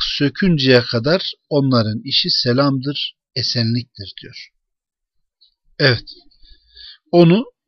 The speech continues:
selam olarak nitelendiriyor. Bu nitelendirme de onun şerefine, iyiliğine ve bereketine dalalet eder. Bu gecenin hayrından ve bereketinden mahrum kalan kimse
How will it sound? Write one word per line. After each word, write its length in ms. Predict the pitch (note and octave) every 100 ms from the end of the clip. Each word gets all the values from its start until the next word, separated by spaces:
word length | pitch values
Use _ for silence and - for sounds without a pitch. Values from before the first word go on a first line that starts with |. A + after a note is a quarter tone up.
| _ -
selam 520 | - - C#3+ E3+ F#3
olarak 420 | D3 A#2+ A2+ -
nitelendiriyor. 880 | A2+ - A2 G#2+ G#2 G2+ A#2 F#3+ - _ _ _
Bu 140 | E3+ G3
nitelendirme 840 | E3+ D#3 D3 C#3+ C3+ C#3 C#3 A#2+
de 80 | F#3+
onun 280 | - C3+ D3
şerefine, 680 | - B2+ B2+ B2+ A#2+ G#2 - - - - _ -
iyiliğine 680 | C3+ C#3 C3 B2+ C3 G3 B3 _
ve 120 | C3+ A#2+
bereketine 640 | B2 B2+ C3 A#2+ B2+ A#2+
dalalet 480 | A2+ G#2+ G#2 F#2 -
eder. 380 | - - - - _ - _ _ - - _ -
Bu 140 | A3
gecenin 480 | F3+ C#3+ C3 A#2+ A2+
hayrından 720 | A2 B2 B2+ C3 C3 E3 E3+
ve 160 | C#3 A#2+
bereketinden 720 | A#2+ A#2 B2 A#2 A#2 A2+ G#2+
mahrum 440 | A2 C#3 C#3+ F3+
kalan 380 | E3+ B2 A2+ G#2+
kimse 480 | - G2 F#2+ E3+ G3